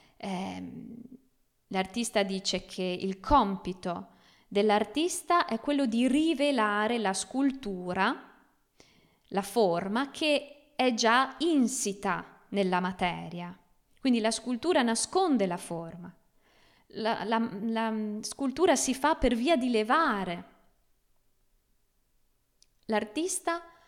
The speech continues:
ha il compito di ri-, rilevare, <laughs> scusate, rivelare, eh, la forma che è già insita nella materia. Questa è la sua concezione.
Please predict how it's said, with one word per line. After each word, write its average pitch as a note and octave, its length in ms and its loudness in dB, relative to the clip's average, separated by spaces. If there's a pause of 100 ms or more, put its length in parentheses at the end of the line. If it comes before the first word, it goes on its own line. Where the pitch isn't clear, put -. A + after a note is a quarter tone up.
(800)
ha B3 140 -4
il G#3 140 -2
compito D#4+ 540 -4
di A3+ 240 -2
ri-, D#4 840 -4
rilevare, C4+ 1080 4 (180)
<laughs> - 180 -6
scusate, F#3+ 540 -6
rivelare, A#3+ 920 0 (680)
eh, G3 400 -6
la A#3+ 180 4
forma F#3+ 480 -2
che F#3+ 220 -4
è F3+ 40 -4
già F3 340 -6
insita F3+ 560 -6
nella F3 260 -6
materia. - 580 -14 (1900)
Questa G3+ 220 -4
è - 20 -2
la F#3 80 -2
sua F#3 200 -6
concezione. F3+ 840 -8